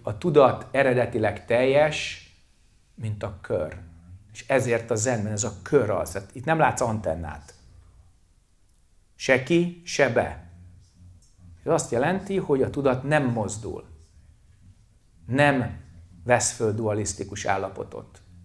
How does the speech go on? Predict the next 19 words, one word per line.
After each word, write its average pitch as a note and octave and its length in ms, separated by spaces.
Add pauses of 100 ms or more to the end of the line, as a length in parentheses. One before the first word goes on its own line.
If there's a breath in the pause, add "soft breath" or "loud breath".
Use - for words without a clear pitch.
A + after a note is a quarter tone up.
(1040)
És A#2 260
antennája A2 680
sincs. - 640 (1200)
És - 160
amikor D#3 440
visszatér B2 480
a A2 60
dualisztikus A2+ 640
állapot G#2 440
elé, G#2+ 240
amikor C3 380
teljesen A2 580
tiszta, G#2 300
amikor B2+ 260
jelen C#3+ 400
van A2+ 160
ebben G#2 240
a G2+ 120
pillanatban, C#3 800